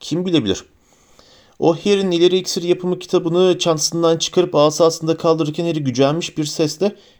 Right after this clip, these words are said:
"Hey!" dedi. "Spellius Revelio," dedi Hermione. Asayı kitabın ön kapağına ustalıkla dokundurarak.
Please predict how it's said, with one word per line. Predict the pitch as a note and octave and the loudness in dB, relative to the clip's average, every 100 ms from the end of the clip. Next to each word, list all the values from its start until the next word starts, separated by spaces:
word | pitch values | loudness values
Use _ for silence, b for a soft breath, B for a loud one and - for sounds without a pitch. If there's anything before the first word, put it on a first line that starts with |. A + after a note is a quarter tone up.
| b | b
"Hey!" | D#3+ A3 A3 F3+ B2 - | 2 4 4 4 0 -2
dedi. | A#2 G#2+ F#2 - _ b b b b b b b b b | 0 0 0 -4 _ b b b b b b b b b
"Spellius | - - G3+ G3+ - | -8 0 0 0 0
Revelio," | F3 F#3 G3+ G3 E3 E3 - _ A2+ | 2 4 2 4 4 2 -4 _ -2
dedi | A2+ A2+ | 0 2
Hermione. | A#2 G2+ F#2+ E2+ - b b b | 2 2 -2 -4 -10 b b b
Asayı | F#2+ A2 - C3 C3 | 0 2 2 2 2
kitabın | - B2+ C3+ | 0 0 0
ön | C3 | -2
kapağına | C#3 C3 B2 B2 | -2 -2 0 0
ustalıkla | B2 C3 C3 | -2 -4 -2
dokundurarak. | A#2+ A#2+ A#2+ A2 F2 - | -2 -2 -4 -2 -2 -6